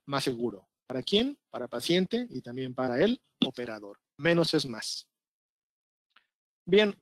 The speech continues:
afortunadamente, ¿sí? el cuerpo humano de cualquier, eh, eh, pediátrico, adulto, etcétera,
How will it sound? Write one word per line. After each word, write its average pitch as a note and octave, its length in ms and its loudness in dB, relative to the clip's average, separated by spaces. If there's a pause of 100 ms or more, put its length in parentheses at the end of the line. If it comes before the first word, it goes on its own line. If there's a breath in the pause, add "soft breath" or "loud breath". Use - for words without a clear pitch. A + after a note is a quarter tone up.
afortunadamente, F#3 1120 4 (140)
¿sí? C3 360 -8 (160)
el B2+ 560 -2
cuerpo F3+ 360 4
humano F3 580 4 (160)
de - 160 -14
cualquier, C#3 1080 0
eh, A#2 320 -12 (460)
eh, A2 220 -20
pediátrico, C3+ 800 2
adulto, C3+ 500 0
etcétera, D#3 560 2